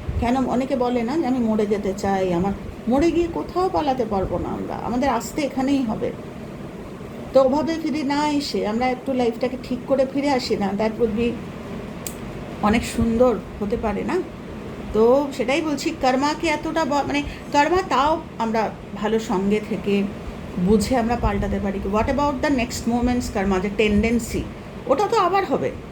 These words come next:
ওইটাকে কন্ট্রোল করতে, তাহলে আমার আস্তে আস্তে কর্মের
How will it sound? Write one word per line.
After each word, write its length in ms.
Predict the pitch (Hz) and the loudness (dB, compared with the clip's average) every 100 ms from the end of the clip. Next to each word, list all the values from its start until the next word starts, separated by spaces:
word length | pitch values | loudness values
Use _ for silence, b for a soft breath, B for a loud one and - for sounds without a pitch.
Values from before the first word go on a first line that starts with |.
| - - - | -14 -12 -4
ওইটাকে 540 | - 392 202 - - 214 | 4 6 6 4 0 2
কন্ট্রোল 420 | 196 170 - 101 - | 2 0 -2 -4 -6
করতে, 160 | - - | -8 -4
তাহলে 300 | 240 302 415 | 0 2 2
আমার 200 | 285 294 | 2 0
আস্তে 240 | 180 - | 0 0
আস্তে 300 | 202 - 392 - - - - - - - - - - - - | 0 0 -2 -4 -8 -12 -12 -12 -12 -12 -10 -10 -10 -4 4
কর্মের 440 | 214 226 262 | 4 4 4